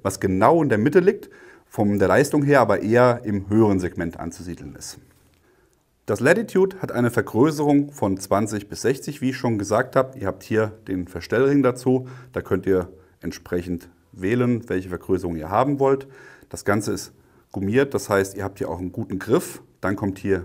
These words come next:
die Schärfeeinstellung, die Fokuseinstellung und dann hier dahinter nochmal die Einstellung für die Dioptrien. Ganz hinten am Augenteil könnt ihr hier nochmal das ganze System ausstellen, wenn ihr mit Brille schießt oder auch ohne Brille schießt.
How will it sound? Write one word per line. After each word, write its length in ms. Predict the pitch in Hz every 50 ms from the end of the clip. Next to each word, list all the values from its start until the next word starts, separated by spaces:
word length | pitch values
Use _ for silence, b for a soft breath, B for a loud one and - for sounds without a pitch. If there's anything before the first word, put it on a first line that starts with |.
| - -
die 80 | - 80
Schärfeeinstellung, 800 | - - - 123 139 143 - 147 - 127 135 135 - 131 127 123
die 80 | 107 95
Fokuseinstellung 1000 | - 131 127 127 135 131 - - 123 123 120 - - 123 123 123 120 120 120 B B B B B B B B B B B
und 200 | - 98 95 95
dann 200 | 82 85 95 95
hier 260 | 92 92 92 95 98 92
dahinter 360 | 87 82 92 95 95 101 92
nochmal 400 | 90 82 87 92 82 80 82 82
die 140 | 82 80 -
Einstellung 500 | 85 90 90 - - 90 90 87 87 -
für 160 | - 90 85
die 160 | 85 87 82
Dioptrien. 640 | - 85 82 80 - - - - 82 82 76 - - - _ b b b b b b b b b
Ganz 220 | - 127 165 156
hinten 280 | - 170 170 160 165 151
am 200 | 76 101 101 -
Augenteil 600 | - 107 139 151 165 143 - 147 139 143 139 143 143 B B B B -
könnt 180 | - - 101
ihr 80 | 107 104
hier 140 | 107 107 101
nochmal 480 | 95 92 98 92 90 90 90 90 90 90
das 160 | 90 - -
ganze 300 | - 92 98 98 101 90
System 480 | 92 90 - - 104 92 92 87 - - -
ausstellen, 640 | - 107 143 143 - - - - 151 147 143 143 135
wenn 200 | 120 117 110 104
ihr 160 | 104 101 98
mit 200 | 95 98 90 -
Brille 260 | - - 147 165 170 160
schießt 360 | - - 160 156 151 - -
oder 160 | 107 104 80
auch 100 | 73 -
ohne 200 | - 135 151 147
Brille 260 | 151 139 143 143 139
schießt. 340 | 143 - 139 139 139 143 -